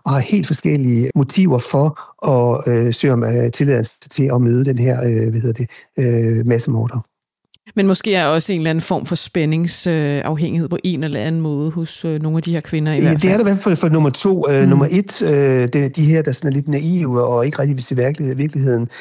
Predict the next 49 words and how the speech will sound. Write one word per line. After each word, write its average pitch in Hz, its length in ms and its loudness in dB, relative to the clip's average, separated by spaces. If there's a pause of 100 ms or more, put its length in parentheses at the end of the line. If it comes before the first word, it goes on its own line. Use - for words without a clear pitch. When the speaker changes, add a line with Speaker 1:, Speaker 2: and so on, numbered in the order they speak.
(160)
Speaker 1:
i 139 100 2
øjnene. 135 480 2 (260)
Der 185 60 2
er 170 80 2
ikke 196 100 2
noget 151 100 2
spændingselement 131 800 0
i 143 80 0
det 151 120 -2
for 147 60 2
dem. 131 260 0 (220)
Der 170 80 2
er 175 40 2
det 180 80 0
simpelthen 165 280 2
det 175 100 2
her 160 160 2
med, 147 240 2
at, 139 240 -4
øh, 123 500 2
de 147 60 2
vil 147 120 2
overbevise 147 540 0
sig 135 80 -2
selv 143 300 0
om, 139 180 0
at 135 120 0
det 165 80 -2
kan 190 60 0
ikke 180 120 -4
være 160 100 0
rigtigt. - 680 -6
Verden 160 320 0
kan 160 120 -2
ikke 165 140 -2
være 156 140 2
så 151 140 -6
forfærdelig, 139 520 0 (220)
og 151 100 0
der 160 60 2
må 143 120 2
være, 139 180 2
der 147 100 0
må 139 80 2
der 131 140 0
være 135 220 2
en 165 100 2
forklaring 139 720 -2 (100)
på, 147 220 -2